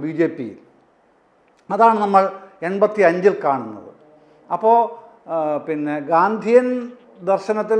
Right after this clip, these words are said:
മുറുകെ പിടിച്ച് ഗാന്ധിയൻ സോഷ്യലിസം രാഷ്ട്രീയ പ്രത്യയശാസ്ത്രമായി അംഗീകരിച്ച ബി ജെ പിക്ക് ഗാന്ധിയൻ സോഷ്യലിസത്തെ കൈയൊഴിയാനായിട്ട് വേണ്ടി വന്നത് കേവലം, ആ,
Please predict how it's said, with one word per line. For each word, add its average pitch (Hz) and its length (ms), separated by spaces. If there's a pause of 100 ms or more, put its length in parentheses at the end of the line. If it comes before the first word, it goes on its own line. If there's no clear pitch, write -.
(100)
മുറുകെ 196 300
പിടിച്ച് 196 240 (120)
ഗാന്ധിയൻ 196 340 (120)
സോഷ്യലിസം 208 440 (120)
രാഷ്ട്രീയ 208 400
പ്രത്യയശാസ്ത്രമായി 196 920 (400)
അംഗീകരിച്ച 208 460 (160)
ബി 185 100 (100)
ജെ 202 100 (100)
പിക്ക് 160 280 (560)
ഗാന്ധിയൻ 208 380 (120)
സോഷ്യലിസത്തെ 220 480 (100)
കൈയൊഴിയാനായിട്ട് 220 1040 (460)
വേണ്ടി 220 360
വന്നത് 220 340 (240)
കേവലം, 220 400 (300)
ആ, - 20